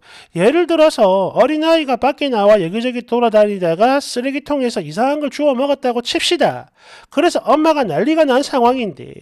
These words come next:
지금 이게 쓰레기통이 거기 있던 게 잘못입니까? 아니면 아이 케어를 못한 사람이 잘못입니까? 그냥 옆집 아줌마 하는 말 무시해버리세요. 미친 사람이잖아. 내 댓글.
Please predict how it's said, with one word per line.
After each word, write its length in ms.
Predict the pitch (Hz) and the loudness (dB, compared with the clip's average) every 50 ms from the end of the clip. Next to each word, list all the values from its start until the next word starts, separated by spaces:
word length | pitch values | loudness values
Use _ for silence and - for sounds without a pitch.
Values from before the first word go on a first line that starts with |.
| - 135 - | -20 -16 -8
지금 340 | - - 294 285 349 311 | -6 -4 -4 -4 -4 -4
이게 460 | 240 226 233 330 349 311 208 123 123 - _ - - - _ | -4 -4 -2 0 0 0 -2 -4 -8 -12 _ -20 -20 -20 _
쓰레기통이 760 | - - - 294 311 311 339 320 349 - - 330 349 330 294 | -16 -8 -4 -2 0 0 2 0 0 -2 -2 -2 -2 -2 0
거기 300 | - 285 311 330 311 285 | 2 4 2 4 2 -4
있던 180 | 233 - 269 269 | -8 -6 -6 -6
게 100 | 277 277 | -6 -6
잘못입니까? 960 | - - 175 175 214 247 - - 247 226 202 - - 269 294 302 302 294 220 | -6 -6 -4 -2 -2 -2 -2 -4 -6 -6 -8 -4 0 4 6 6 6 6 4
아니면 520 | 165 190 226 269 285 285 269 262 262 262 _ _ - | 2 0 -2 -2 -2 0 0 0 -2 -4 _ _ 2
아이 260 | - 285 320 330 302 | 4 4 4 4 2
케어를 400 | 302 - - 330 311 302 302 285 | -2 -2 2 4 4 4 4 2
못한 320 | - - - - - 339 339 | -2 -4 -6 -4 -4 -2 0
사람이 340 | - 339 339 339 330 330 | 2 2 2 2 2 0
잘못입니까? 920 | - - 180 185 214 233 - - 262 214 160 - - 240 247 202 131 113 127 _ _ _ _ _ _ _ _ _ _ _ _ _ | -2 -4 -6 -6 -6 -6 -6 -6 -8 -8 -10 -6 -2 -2 0 -2 -2 -6 -12 _ _ _ _ _ _ _ _ _ _ _ _ _
그냥 240 | - - 330 349 294 | -2 0 0 0 0
옆집 260 | 165 147 - - 311 311 | -2 -4 -4 -2 2 2
아줌마 280 | 285 269 277 302 302 294 | 2 2 2 0 -2 -2
하는 160 | 294 302 311 | -2 -2 -2
말 120 | 302 277 | -2 -2
무시해버리세요. 1120 | 220 196 277 277 - 311 285 247 240 269 285 302 - - 302 233 160 131 123 123 120 127 127 - - | -4 -4 -4 -4 0 0 0 2 0 -2 -2 -2 -4 -2 -2 -2 -2 -4 -6 -8 -10 -12 -14 -14 -14
미친 240 | - - - 359 349 | -8 -4 -2 -2 0
사람이잖아. 1040 | - 294 262 240 226 220 202 220 214 196 180 175 175 185 185 175 151 123 120 123 131 _ _ _ _ _ _ _ _ _ _ _ | 0 0 0 0 0 0 -2 -2 -2 -2 -2 -2 -2 -4 -6 -6 -8 -12 -14 -18 -20 _ _ _ _ _ _ _ _ _ _ _
내 80 | - - | -12 -10
댓글. 380 | 170 - _ - 175 190 247 | -10 -8 _ -6 -8 -8 -8